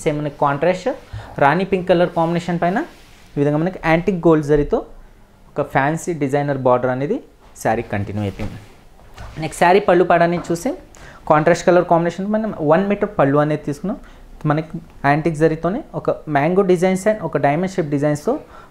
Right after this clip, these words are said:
full brocade weaving అనేది continue చేస్తారు. Next saree blouse కూడా చూస్తే same color కాంబినేషన్తో ఈ విధంగా మనకి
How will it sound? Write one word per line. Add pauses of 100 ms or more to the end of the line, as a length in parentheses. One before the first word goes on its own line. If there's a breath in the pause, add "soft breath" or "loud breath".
full
brocade
weaving
అనేది (280)
continue
చేస్తారు. (540 soft breath)
Next
saree
blouse
కూడా
చూస్తే (120)
same
color
కాంబినేషన్తో (140)
ఈ
విధంగా
మనకి